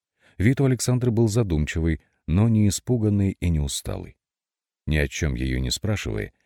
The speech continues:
Ян направил машину к ближайшей собачьей площадке. Гае нужно было размяться. Уже там, наблюдая за радостно бегающим псом, Александр сказал: "Нам нужно срочно связаться с Русланом". "Он здесь при чем?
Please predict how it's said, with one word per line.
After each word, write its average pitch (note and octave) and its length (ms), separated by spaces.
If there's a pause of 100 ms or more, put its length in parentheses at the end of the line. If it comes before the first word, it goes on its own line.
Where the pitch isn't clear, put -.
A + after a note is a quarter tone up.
(140)
Ян B2+ 220
направил G#2 400
машину F2+ 420
к D#2 60
ближайшей C#2+ 560
собачьей C2+ 520
площадке. - 680 (380)
Гае F#2 380
нужно C#2+ 280
было C2 300 (160)
размяться. - 540 (1000)
Уже G2 260
там, F2 340
наблюдая D2+ 480
за D2+ 180
радостно D2+ 380
бегающим C#2 520
псом, - 300
Александр D2 480
сказал: G1+ 480 (560)
"Нам G2+ 200
нужно F2+ 240
срочно D#2+ 400
связаться D#2 480
с - 100
Русланом". A1+ 500 (800)
"Он A#2 200
здесь B1+ 180
при - 140
чем? - 280